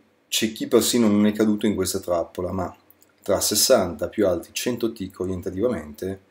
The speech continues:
ci siamo portati a casa una gran bella giornata di, di guadagni, ok? E tra l'altro con considerazioni appunto fatte questa mattina, chiusura di T meno due inverso,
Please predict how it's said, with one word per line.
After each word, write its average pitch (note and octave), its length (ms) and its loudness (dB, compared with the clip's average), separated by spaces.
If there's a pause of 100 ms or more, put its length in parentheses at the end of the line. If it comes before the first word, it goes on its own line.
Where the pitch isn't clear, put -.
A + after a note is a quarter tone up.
(180)
ci - 120 -12
siamo G2 180 -2
portati G2+ 320 -2
a G#2 60 -2
casa F2+ 280 -2
una F2+ 120 -6
gran F#2+ 400 -2
bella F2 180 -4
giornata F2 540 -6
di, D#2 280 -12
di D#2+ 120 -20
guadagni, E2 520 -10 (260)
ok? F2 440 -6 (400)
E C#3+ 80 -2
tra D3 120 0
l'altro F#2+ 340 4
con G2+ 160 -2
considerazioni A#2+ 640 0
appunto F#2+ 420 -6
fatte - 480 -4
questa G2 260 -2
mattina, F2+ 640 -6
chiusura F#2+ 640 0
di E2 120 -8
T - 100 -18
meno F#2 180 -6
due E2+ 140 -6
inverso, A2 720 -2